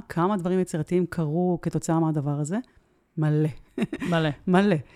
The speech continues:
Speaker 1: כאילו, מ-, אה, אה, פתרונות לדברים ענקיים כמו, אה, פיצוחי די אן איי וביולוגיה, לדברים קטנים של עבודה מרחוק ו-, שזה לא קטן, האמת,
Speaker 2: מהמם.
Speaker 1: עבודה מרחוק זה גדול, כי זה השפיע על כל השוק, אבל כאילו, דברים קטנים שעשינו ביום-יום שלנו.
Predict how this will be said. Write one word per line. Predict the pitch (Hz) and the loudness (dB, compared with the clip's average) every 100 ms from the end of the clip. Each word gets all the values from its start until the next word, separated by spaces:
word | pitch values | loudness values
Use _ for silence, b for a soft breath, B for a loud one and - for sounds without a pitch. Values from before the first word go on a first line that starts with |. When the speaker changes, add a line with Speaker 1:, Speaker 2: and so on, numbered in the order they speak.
| b b | b b
Speaker 1:
כאילו, | - 190 | 2 4
מ-, | 185 | 4
אה, | 196 | 4
אה, | 226 214 180 170 165 165 160 | 2 2 2 2 2 0 0
פתרונות | - - 175 180 196 - | -2 2 4 4 2 0
לדברים | 180 156 180 | -2 2 2
ענקיים | 196 185 - 185 185 | 4 2 2 2 2
כמו, | - 185 180 | 2 2 4
אה, | 170 160 156 151 | 2 0 0 -4
פיצוחי | - 147 185 - 196 | -4 -6 -4 0 0
די | 170 185 | 4 2
אן | 180 | 4
איי | 180 185 | 2 2
וביולוגיה, | 165 165 160 - 180 156 147 151 156 180 170 170 185 208 277 | 2 0 0 -6 -6 -6 -8 -8 -8 0 4 6 4 4 2
לדברים | 302 180 156 147 165 185 | 4 4 2 2 2 2
קטנים | - 185 180 180 | 2 2 4 2
של | 196 170 | 2 0
עבודה | 165 165 | 2 2
מרחוק | 180 160 - 175 - | 2 0 0 0 0
ו-, | 160 165 165 151 156 b b b b | 0 0 0 -4 -6 b b b b
שזה | - 147 | -2 4
לא | 170 | 4
קטן, | 196 185 180 151 | 4 2 2 2
האמת, | 143 151 | 0 2
Speaker 2:
מהמם. | 196 | 4
Speaker 1:
עבודה | 196 196 | 6 6
מרחוק | 170 147 165 | 4 2 -2
זה | 160 | -2
גדול, | 151 147 180 147 | -2 2 2 0
כי | 156 | -6
זה | 151 | -6
השפיע | - 170 | -2 0
על | |
כל | 156 170 | 2 0
השוק, | 147 - 196 | 2 2 0
אבל | 151 156 | 0 -4
כאילו, | - 190 180 | 0 0 2
דברים | 165 208 | 2 0
קטנים | - 196 | 2 0
שעשינו | 190 175 190 190 | 2 2 2 2
ביום-יום | 175 170 170 170 165 | 4 4 6 4 2
שלנו. | 156 143 143 | -2 -4 -6